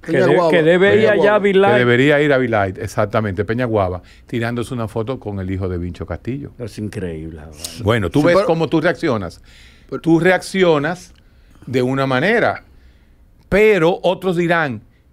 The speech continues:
Speaker 3: "Es que las cosas y los tiempos han cambiado", y ya usted puede ver a un ultraderecha neotrujillista como era Vincho Castillo,
Speaker 1: Fascista,
Speaker 3: sus
Speaker 1: coño.
Speaker 3: hijos reunirse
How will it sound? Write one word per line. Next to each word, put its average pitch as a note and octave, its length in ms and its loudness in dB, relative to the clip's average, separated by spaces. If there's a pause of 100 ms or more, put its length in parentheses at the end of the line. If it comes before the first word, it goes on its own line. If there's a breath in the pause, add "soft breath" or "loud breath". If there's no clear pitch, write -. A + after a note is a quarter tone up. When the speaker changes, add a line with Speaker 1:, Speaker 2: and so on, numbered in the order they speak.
(180)
Speaker 3:
"Es C3+ 240 -6
que D#3+ 140 -4
las C3+ 260 -4
cosas D3 640 -8
y A#2 120 -6
los A2 280 -8
tiempos B2+ 680 -6
han G#2 160 -8
cambiado", A2+ 680 -2 (540 soft breath)
y A2+ 100 -2
ya B2 140 2
usted D3 200 -2
puede D3 300 2
ver C#3 380 2 (340 soft breath)
a G#2 160 -2
un A#2+ 140 -2
ultraderecha C3+ 1080 0 (1120)
neotrujillista A2+ 1160 -2
como F#2+ 220 -4
era A#2 140 0
Vincho B2+ 300 -4
Castillo, C3 560 0
Speaker 1:
Fascista, G#2+ 420 -10
Speaker 3:
sus B2+ 420 -4
Speaker 1:
coño. E3 100 4
Speaker 3:
hijos A#2 440 2
reunirse C3 800 2